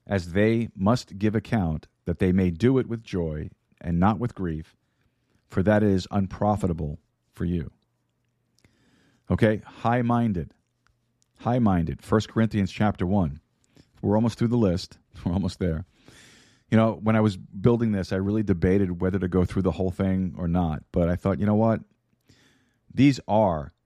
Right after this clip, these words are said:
God's words. And, you know, if God thinks it's important enough to record them, uh, maybe it's important enough for us to spend a little time evaluating them.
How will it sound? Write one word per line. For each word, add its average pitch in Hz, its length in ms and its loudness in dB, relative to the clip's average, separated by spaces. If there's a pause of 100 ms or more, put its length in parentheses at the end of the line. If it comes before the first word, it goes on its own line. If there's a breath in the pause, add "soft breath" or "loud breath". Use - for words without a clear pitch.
God's 92 340 2
words. 82 500 -2
And, 92 160 2
you 98 60 4
know, 107 140 4
if 92 220 -2
God 117 360 2
thinks 127 180 -2
it's 120 140 -8
important 110 420 0
enough 104 260 2
to 95 100 -6
record 104 400 2
them, 123 220 -2 (960 soft breath)
uh, 92 480 2
maybe 117 320 4
it's 117 140 0
important 104 640 -2
enough 95 260 0
for 95 200 2
us 90 180 2
to 87 100 -10
spend 95 300 0
a 92 40 -4
little 92 200 2
time 95 260 0
evaluating 82 600 0
them. 78 140 -8